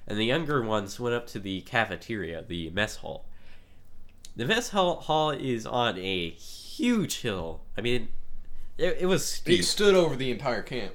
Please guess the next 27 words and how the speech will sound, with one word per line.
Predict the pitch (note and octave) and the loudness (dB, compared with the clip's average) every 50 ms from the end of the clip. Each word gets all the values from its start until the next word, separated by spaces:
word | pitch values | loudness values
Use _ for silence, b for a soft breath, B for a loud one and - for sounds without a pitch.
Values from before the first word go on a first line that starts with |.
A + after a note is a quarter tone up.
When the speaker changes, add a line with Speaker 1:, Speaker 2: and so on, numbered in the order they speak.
| - - - | -6 -8 -4
Speaker 1:
Pretty | - G3 F3 F3+ | -2 0 2 2
much, | D3 A#2 F#2 D#2+ D2+ - - - - - - - - - - | 4 4 2 2 2 -2 -6 -8 -10 -10 -10 -12 -12 -8 -4
uh, | - F2 F2 F2 | 0 0 0 0
from | - F#2+ F#2+ | -2 -2 -2
what | G2+ G#2 | 2 4
I | G#2+ G#2 | 6 4
remember. | F#2+ F#2 E2+ D#2 D#2 D#2 D2+ - - - - - - - - b b b b b b b b b b - - | 4 2 -2 -4 -6 -6 -8 -10 -14 -16 -16 -16 -14 -12 -12 b b b b b b b b b b -8 -8
So, | - - E3 D3+ D3 C#3 C3 - - - - - - - - - | -2 0 4 4 4 4 4 2 -2 -4 -2 -2 -2 -2 0 0
we | C#3 D3 | 0 2
had | F3 A3+ G3+ | 2 2 2
to | E3+ | 2
walk | C#3+ B2 B2+ B2+ C3+ C#3+ - - | 2 4 4 4 4 4 2 2
up | C#3+ D3 C#3+ - - - - | 2 2 2 0 -4 -4 -2
there | F#2+ E2+ E2+ E2 E2 - - b b b b b b b b - - - | -2 0 0 0 0 0 0 b b b b b b b b -4 -6 -6
with | - A2 A2 G#2+ G#2+ - - - - - - - - - | -2 0 2 0 0 -2 -6 -12 -12 -12 -10 -10 -8 -6
sandals | - - - - - B2+ A#2 A#2 A#2+ C3+ E3 G#3 A3+ A#3+ A#3 - - - - - - - - - | -6 -4 -2 2 2 4 4 4 4 2 2 0 0 -2 -4 -6 -8 -8 -8 -8 -10 -8 -6 0
and | - A2 G#2+ G#2 - E2+ E2+ - | 2 2 2 2 2 0 -2 -2
blisters | - A2 D3+ F#3+ G3 - - D#3 C3+ A#2 G2 | 0 2 4 4 4 2 0 -2 -2 0 0
on | G2+ F#2 F2 F2 | 0 -2 -2 -2
my | E2 D#2+ E2+ | -4 -6 -8
toes. | - - E2+ E2 D#2 D#2+ D#2 - - - - - - - - - - - - - - - - - - - - - - - - - - - - - - - - - - - - - - | -8 -6 -6 -6 -6 -6 -8 -12 -14 -16 -18 -18 -16 -14 -14 -14 -14 -14 -14 -14 -16 -16 -18 -20 -20 -20 -20 -20 -20 -20 -20 -18 -18 -18 -18 -16 -16 -14 -14 -14 -14 -14 -14 -12 -10
Speaker 2:
And | G#2+ G#2 G2+ G2+ | -8 -8 -4 -2
boy, | A2+ A2+ A2+ A2 G#2 G2+ F#2+ F#2+ F#2 - - - G#2 | -2 0 0 0 0 0 0 -2 -4 -6 -10 -10 -8
boy | G#2 A2+ B2 C3 C3+ C#3 | -2 2 4 4 4 4
was | C3 A#2+ | 0 -2
it | A#2 G2+ | -2 0
bad. | A#2+ A#2 A2 G#2+ G2+ | 2 2 2 2 0